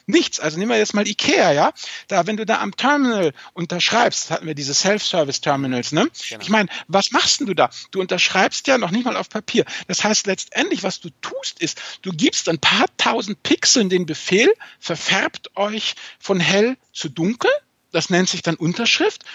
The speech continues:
Speaker 1: Und dann verlässt du mit einem Wagen vollgetürmt, ja, mit Knut, Billy und Malmö den Laden. Also,
Speaker 2: Mhm.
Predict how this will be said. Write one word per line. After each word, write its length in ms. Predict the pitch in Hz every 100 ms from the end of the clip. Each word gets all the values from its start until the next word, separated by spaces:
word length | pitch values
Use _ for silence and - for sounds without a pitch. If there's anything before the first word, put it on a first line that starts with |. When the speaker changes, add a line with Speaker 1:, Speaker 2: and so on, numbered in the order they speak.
| - -
Speaker 1:
Und 240 | 185 175
dann 240 | 143 214 440 - -
verlässt 500 | - 185 180 269 -
du 40 |
mit 180 | 233 -
einem 260 | 196 190 147
Wagen 480 | 143 185 349 233 -
vollgetürmt, 880 | - 180 233 285 - - 214 403 262
ja, 160 | 208
mit 240 | 226 190 -
Knut, 420 | - 214 262 -
Billy 240 | 196 262
und 180 | 262 208
Malmö 520 | 165 151 180 185 254
den 180 | 277 285
Laden. 460 | 302 403 392 127 - _ -
Also, 240 | 160 175
Speaker 2:
Mhm. 160 | 190